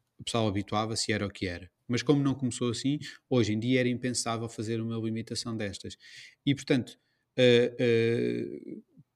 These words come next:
estando o I O S sozinho nesta limitação, acho que, que não faz sentido continuar a tê-la. E acho que mais tarde ou mais cedo, há muitos anos que falamos sobre isto e eu digo a mesma coisa, que mais tarde ou mais cedo isto, uh, uh, iria acontecer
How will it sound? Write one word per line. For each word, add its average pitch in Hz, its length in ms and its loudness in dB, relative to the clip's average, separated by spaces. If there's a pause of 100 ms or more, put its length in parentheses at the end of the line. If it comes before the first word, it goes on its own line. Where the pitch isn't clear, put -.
(120)
estando 131 440 4
o 135 40 4
I 139 80 6
O 135 160 2
S 127 200 0
sozinho 117 420 0
nesta 110 300 -4
limitação, 107 840 -4 (600)
acho - 280 -4
que, 101 360 -8 (240)
que 98 360 -10 (460)
não 117 160 0
faz 113 200 -4
sentido 107 400 -6
continuar 101 460 -6
a 98 60 -12
tê-la. 92 320 -12 (400)
E 104 120 -2
acho 98 180 -4
que - 60 -10
mais 104 180 0
tarde 98 260 -4
ou 95 60 -4
mais 95 200 -6
cedo, 98 320 -6
há 95 120 -6
muitos 98 300 -6
anos 95 200 -6
que 98 340 -10
falamos 98 400 -6
sobre 101 220 -4
isto 101 200 -8
e 104 60 -2
eu 98 120 -4
digo 101 280 -8
a 104 40 -4
mesma 104 300 -6
coisa, 120 300 -4
que 120 180 -8 (320)
mais 123 180 0
tarde 117 200 -2
ou 117 60 0
mais 120 180 -2
cedo 117 280 -2 (360)
isto, 117 300 -4
uh, 113 600 -2
uh, 110 300 -6
iria 117 340 2
acontecer 107 540 0